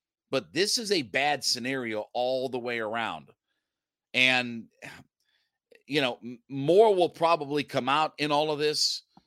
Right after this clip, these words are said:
We'll probably learn more details in, in all of this kind of stuff. But certainly from a Jalen Carter perspective, he's gonna have to answer a lot of questions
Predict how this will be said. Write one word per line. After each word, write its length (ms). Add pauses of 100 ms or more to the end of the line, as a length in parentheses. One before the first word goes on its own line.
(300)
We'll 160
probably 560
learn 380
more 240
details 840
in, 180
in 300
all 340
of 80
this 260
kind 260
of 80
stuff. 480 (640)
But 300 (260)
certainly 460
from 200
a 40
Jalen 380
Carter 320 (120)
perspective, 640 (380)
he's 180
gonna 180
have 260
to 200
answer 360
a 180
lot 760
of 160
questions 720